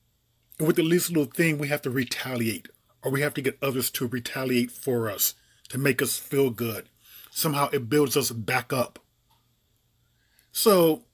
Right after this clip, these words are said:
people need to understand that lives are put on the line. When you ask people to do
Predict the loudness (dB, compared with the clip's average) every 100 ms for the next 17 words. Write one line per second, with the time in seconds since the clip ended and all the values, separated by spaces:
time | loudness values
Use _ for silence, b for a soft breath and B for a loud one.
0 | _ _ _ _ _ _ _ _ _ _
1 | _ _ _ -6 0 2 2 0 -4 -2
2 | 0 0 -2 -4 -6 -14 _ _ 0 0
3 | -2 -4 -2 -2 -4 -6 -6 -8 -6 -6
4 | -4 -2 -2 -2 -4 -6 -10 -14 -16 _
5 | _ _ _ _ _ _ _ _ _ _
6 | _ _ _ _ -4 -2 0 0 0 -2
7 | -4 -8 -6 2 4 4 0 -4 _ _
8 | _ _ _ _ _ -6 0 2 4 2